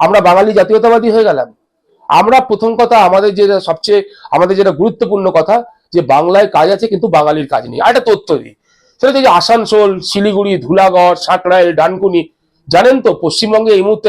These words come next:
লজিস্টিক হাব শিল্পে তৃতীয় নম্বর হয়েছে, ম-, মধ্যমগ্রামে হয়েছে, তিন জলাতে তপসিয়াতে হয়েছে। জানেন সেখানে কারা কাজ পাচ্ছে? আচ্ছা, বাঙালি কাজ পাচ্ছে না কেন? যে সমস্ত বাঙালি চলে গেছে তাদের সংখ্যা কত, আর যারা এসছে তাদের সংখ্যা কত? আজকে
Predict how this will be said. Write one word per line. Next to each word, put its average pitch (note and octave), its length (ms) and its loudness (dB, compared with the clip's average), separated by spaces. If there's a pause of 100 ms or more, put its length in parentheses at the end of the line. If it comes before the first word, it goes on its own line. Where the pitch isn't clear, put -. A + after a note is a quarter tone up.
(120)
লজিস্টিক F#3+ 440 -4
হাব - 220 -2
শিল্পে F3+ 260 -4 (280)
তৃতীয় B3+ 360 2
নম্বর G#3 320 2
হয়েছে, B2 260 -6 (120)
ম-, E3+ 240 0 (220)
মধ্যমগ্রামে G#3 520 0
হয়েছে, F#3+ 260 0
তিন G3 160 -4
জলাতে G3 300 0
তপসিয়াতে F#3 420 -4
হয়েছে। E3 240 -6 (500)
জানেন A3+ 220 2 (100)
সেখানে F3+ 240 -2 (100)
কারা F3+ 160 0 (100)
কাজ D#3 100 -2 (100)
পাচ্ছে? F#3 300 -6 (460)
আচ্ছা, A3+ 240 0
বাঙালি B3 260 2
কাজ G3+ 260 0
পাচ্ছে A#3 300 0
না A3+ 100 2
কেন? G#3 140 -4 (640)
যে G3 160 -2
সমস্ত B3+ 220 2 (120)
বাঙালি A#3 240 4 (100)
চলে A#3 220 4
গেছে A3 180 0 (100)
তাদের G3 160 0 (100)
সংখ্যা F3 320 2
কত, G#3+ 140 0 (480)
আর F3+ 160 2
যারা A3+ 140 6 (120)
এসছে A3+ 280 -2 (100)
তাদের C#3+ 280 -2
সংখ্যা G#3+ 300 2
কত? G3+ 160 0 (460)
আজকে F#3+ 200 0